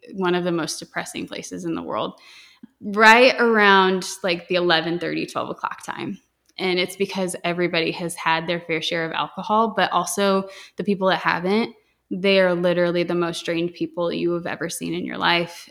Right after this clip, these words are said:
And so, <laughs> like, I remember thinking, like, "I can just do this fun song and, like, it'll change the trajectory of the night." And that's what would happen. Like, they'd be like, "All right,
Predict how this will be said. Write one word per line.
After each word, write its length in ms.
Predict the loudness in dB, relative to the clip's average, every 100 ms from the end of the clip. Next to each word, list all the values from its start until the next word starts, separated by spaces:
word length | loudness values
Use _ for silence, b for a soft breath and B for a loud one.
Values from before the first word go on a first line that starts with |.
| -4
And 300 | -2 0 -2
so, 260 | -4 -2
<laughs> 80 | 0
like, 340 | -2 -6 -12 -18 B B 0
I 100 | 2
remember 400 | 4 2 2 0
thinking, 360 | -2 -4 -4
like, 180 | -4 -6 -8
"I 40 | -4
can 140 | 0 2
just 380 | 0 -4 -10 -4
do 180 | -2
this 220 | -2 -4 0
fun 220 | 2 2
song 360 | 4 4 4 2
and, 140 | 0
like, 160 | -2 0
it'll 220 | 0 -2
change 480 | -2 -2 0 0 0
the 100 | -2
trajectory 760 | 0 2 2 0 -4 -2 0
of 240 | 0 -4 -6
the 100 | -2
night." 420 | 0 2 0 -2
And 320 | -4 -4 -6 B B B B _ -18 6
that's 280 | 6 6
what 140 | -2 -2
would 120 | 0
happen. 420 | 2 0 -2 -4
Like, 200 | -4 -4
they'd 180 | -2 -2
be 80 | 0
like, 140 | 0
"All 140 | 2 6
right, 300 | 6 6